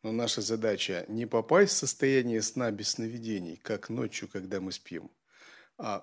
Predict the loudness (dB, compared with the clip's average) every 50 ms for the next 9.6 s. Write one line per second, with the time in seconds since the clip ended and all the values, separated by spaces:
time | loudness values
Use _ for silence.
0 | -8 -6 -4 -2 -2 0 0 0 0 0 -2 -6 -4 0 0 2 2 2 2 2
1 | 2 2 4 4 4 4 4 2 0 -2 -2 -2 -2 -2 -2 -2 -2 -4 -4 -2
2 | 0 0 0 -2 -2 -4 -4 -4 -4 -4 -2 0 0 0 2 2 2 4 4 4
3 | 4 4 2 -2 -4 -2 -2 -4 -2 2 2 4 4 4 4 4 4 2 0 -2
4 | -2 -2 -2 0 0 0 0 -2 -6 -10 -8 -8 -6 -6 -8 -8 -6 -4 -2 0
5 | 2 2 2 2 2 2 2 2 0 -2 -2 0 2 2 0 0 -4 -6 -4 -4
6 | -2 0 0 -2 -2 -4 -4 -4 -2 -2 -2 -4 -4 -2 0 2 2 2 2 2
7 | 0 0 0 -2 -2 -2 -2 -2 -2 -4 -2 -2 -2 -2 -2 -2 -2 -2 0 0
8 | 0 0 0 -2 -2 0 0 -2 0 -2 -2 -2 -2 -4 -6 -6 -8 -6 -6 -4
9 | -4 -4 -6 -6 -8 -8 -8 -10 -12 -12 -12 -14